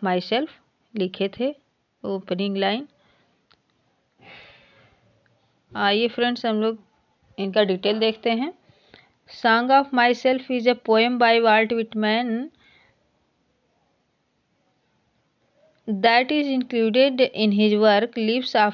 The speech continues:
Grass। The poem was published in eighteen hundred fifty-five।" ये कविता जो है अठारह सौ पचपन में पब्लिश्ड हुई थी। "The poem is written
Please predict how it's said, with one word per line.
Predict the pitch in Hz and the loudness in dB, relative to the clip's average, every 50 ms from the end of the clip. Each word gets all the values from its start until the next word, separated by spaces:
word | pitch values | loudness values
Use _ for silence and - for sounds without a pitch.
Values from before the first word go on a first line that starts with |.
| - - | -2 0
Grass। | 208 208 208 196 185 185 220 - - - - _ _ _ _ _ _ _ _ _ _ _ _ _ _ _ _ _ _ _ _ _ _ _ - | 2 4 4 4 2 0 -2 -4 -8 -16 -20 _ _ _ _ _ _ _ _ _ _ _ _ _ _ _ _ _ _ _ _ _ _ _ -8
The | 208 202 190 214 220 214 214 _ - | -8 -2 2 4 2 2 2 _ 4
poem | 226 226 226 220 214 220 254 311 339 - _ _ 220 | 4 6 6 6 6 4 2 -2 -6 -12 _ _ -2
was | 208 202 202 202 214 214 214 - - | 2 4 4 4 4 2 0 0 2
published | 214 208 202 208 226 277 285 269 - | 2 2 2 2 0 0 0 -2 -4
in | 262 - - 214 220 220 233 262 - - | -6 -4 -2 -2 0 0 -2 -4 -4 0
eighteen | 220 214 220 220 - 285 294 | 2 2 2 2 0 -2 -2
hundred | 269 240 220 208 202 208 208 - - | 0 2 2 2 2 2 0 0 -2
fifty-five।" | 214 208 - 208 208 - - - 208 196 190 185 202 254 277 - _ _ _ _ _ _ _ _ _ _ _ _ _ _ _ _ _ _ _ _ _ _ _ _ _ _ _ _ _ 220 | -4 -4 -4 -4 -6 -4 -2 0 0 2 2 2 0 -2 -4 -8 _ _ _ _ _ _ _ _ _ _ _ _ _ _ _ _ _ _ _ _ _ _ _ _ _ _ _ _ _ -6
ये | 208 214 233 247 247 - _ _ _ _ _ _ _ - | -2 0 0 0 0 -4 _ _ _ _ _ _ _ 0
कविता | 208 190 185 190 190 - _ _ - - - - _ _ - - _ _ - 185 196 214 | 2 2 2 -2 -6 -10 _ _ -20 -20 -20 -20 _ _ -20 -20 _ _ -2 0 0 0
जो | 214 214 220 208 | 2 0 -2 0
है | 208 220 220 262 302 349 330 - | 0 0 2 2 0 -2 -4 -2
अठारह | - 202 196 - 180 190 196 220 | -2 -2 -2 -4 -2 0 0 0
सौ | 214 254 240 - 220 | 0 -2 -2 -2 -2
पचपन | 196 - 185 - - - 196 180 - - 214 214 220 | -2 -2 -4 -4 -2 0 0 0 -2 -4 -4 -4 -4
में | 226 240 254 - | -4 -6 -8 -8
पब्लिश्ड | - - 220 190 190 196 214 214 - - | -2 0 0 0 2 0 0 -2 -2 -2
हुई | 220 233 233 226 | -4 -4 -4 -6
थी। | - - 302 349 392 - _ _ _ _ _ _ _ _ - _ _ _ _ _ 208 | -6 -6 -6 -6 -6 -8 _ _ _ _ _ _ _ _ -20 _ _ _ _ _ -8
"The | 190 185 220 214 214 - - 226 | 0 2 2 2 2 0 2 4
poem | 226 233 240 262 285 302 302 - - | 4 6 6 4 2 0 -4 -2 0
is | 226 233 226 220 277 311 330 - _ _ 233 | 0 0 0 0 -2 -4 -4 -6 _ _ 0
written | 208 202 214 220 220 214 - 277 285 311 311 | 2 4 4 4 2 2 2 0 0 0 -2